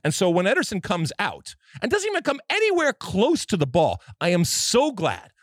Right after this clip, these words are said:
that they went back and looked at it and said, "No, no, no, we're not gonna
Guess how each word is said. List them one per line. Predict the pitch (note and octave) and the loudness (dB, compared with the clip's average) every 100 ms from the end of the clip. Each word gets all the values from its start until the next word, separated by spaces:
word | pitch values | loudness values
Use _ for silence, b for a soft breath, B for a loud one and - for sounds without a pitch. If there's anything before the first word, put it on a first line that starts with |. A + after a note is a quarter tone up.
| _ | _
that | A#2 | -4
they | A#2+ C3+ | 0 0
went | B2 A3+ - | 2 0 0
back | C3+ B2+ - b - | -2 -2 -6 b -4
and | C#3 C#3 C3 | 0 2 4
looked | G3 - | 4 0
at | C3 | -4
it | A#2+ | -4
and | - | -4
said, | F3+ D#3 | -2 0
"No, | F3 B2+ F2 F#2 | 2 2 0 -2
no, | F#2+ | -2
no, | F#2+ F2 | -2 -2
we're | F2 | -2
not | B2+ D#3 | -2 -2
gonna | D#3+ C3 | 0 0